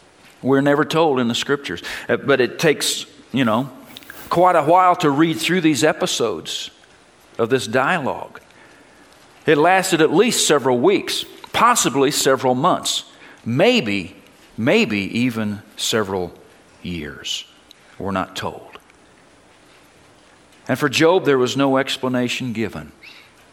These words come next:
And as we're gonna see next, there was no explanation needed. When you put this in a larger context,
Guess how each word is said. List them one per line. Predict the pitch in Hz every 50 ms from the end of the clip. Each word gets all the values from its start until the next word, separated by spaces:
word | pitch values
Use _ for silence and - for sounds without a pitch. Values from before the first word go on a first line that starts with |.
| _ _ _ - - _ _ _ _ - - - - - - - -
And | 101 104
as | 110 117 110
we're | 120 127 117
gonna | 123 131 120 120
see | - - - 147 135 127 123
next, | 120 131 139 123 101 - - - - - - - - _ - - - - - - - _ _ _ _ _ _ _ - -
there | 117 120 117
was | 113 113 113
no | 120 120 117 117
explanation | 113 113 - - - 120 113 113 113 113 - - 110 107 107 110 98
needed. | 110 117 120 120 107 - 85 - - - - _ _ _ _ _ _ _ _ _ _ _ _ _ _ _ _ - - - - - - - -
When | - 139 143
you | 139 139 143 143 135 131 - - - - - - -
put | - 214 214 214
this | - 190 175 - -
in | 170 151
a | 131
larger | 117 113 113 123 143 160 180 165 151 170 185 180 170 147 - - -
context, | - - 156 156 156 143 - - - 98 80 78 - - - - -